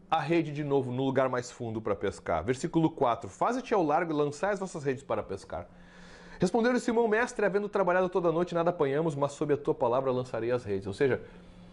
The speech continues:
eu por mim não faria isso. Nós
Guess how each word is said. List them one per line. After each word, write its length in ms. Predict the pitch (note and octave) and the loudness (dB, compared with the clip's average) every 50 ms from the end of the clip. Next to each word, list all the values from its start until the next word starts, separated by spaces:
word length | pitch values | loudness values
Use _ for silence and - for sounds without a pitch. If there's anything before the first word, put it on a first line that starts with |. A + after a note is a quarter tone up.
| - - - - - - - - - | -20 -20 -20 -20 -20 -20 -18 0 2
eu 140 | F3+ A#3 B3+ | 4 4 4
por 180 | - A#3 G#3+ | 4 4 4
mim 140 | F#3+ G3+ A3+ | 4 4 4
não 120 | A3+ A3 A3 | 4 2 2
faria 320 | A3 G#3 G3 F#3+ G3+ G3 | 4 2 2 4 4 4
isso. 340 | G3 G3+ G#3 G3+ - - - - - - - - - - - - - - - - - - - - - - - - - - - - | 4 4 -2 -6 -12 -16 -18 -20 -20 -20 -20 -20 -20 -20 -20 -20 -20 -20 -20 -20 -20 -20 -20 -20 -20 -20 -20 -20 -20 -20 -4 2
Nós 440 | D3 D#3+ E3+ E3+ - - - - | 4 4 4 2 0 -6 -14 -18